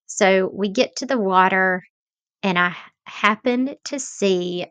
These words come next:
a tiny glint of the little silver ring that's on the black key fob in the water. Ah, it's back in the frigid water.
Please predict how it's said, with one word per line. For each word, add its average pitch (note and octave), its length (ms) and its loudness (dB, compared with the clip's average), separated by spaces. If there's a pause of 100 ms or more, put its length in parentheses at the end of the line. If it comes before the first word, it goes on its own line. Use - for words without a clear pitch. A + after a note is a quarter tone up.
(120)
a G3+ 80 -8
tiny D#4 640 -8
glint A#3 560 2
of F#3 140 -4
the G3 100 0
little A#3+ 260 4
silver A3 420 2
ring G3 300 2
that's F#3 220 -6
on G#3 240 0
the G3 240 0
black G3 340 2
key G3+ 200 -4
fob E3+ 400 -2 (120)
in A3 220 6
the G#3+ 100 4
water. F3+ 520 -2 (800)
Ah, - 540 -4 (120)
it's - 140 -12
back C4+ 300 4
in C4+ 120 -2
the A#3 200 2 (160)
frigid C4 360 -2
water. A#3 500 2